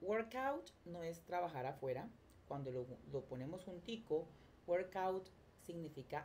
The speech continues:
ejercitarse, hacer ejercicio. I work out at the gym at ten o'clock.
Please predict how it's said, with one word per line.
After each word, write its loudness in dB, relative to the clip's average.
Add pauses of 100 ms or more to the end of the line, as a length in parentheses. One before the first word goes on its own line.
ejercitarse, -2
hacer -2
ejercicio. -4 (760)
I 10
work 6
out 6 (180)
at 4
the 6
gym 0 (180)
at 2 (280)
ten -2 (160)
o'clock. -2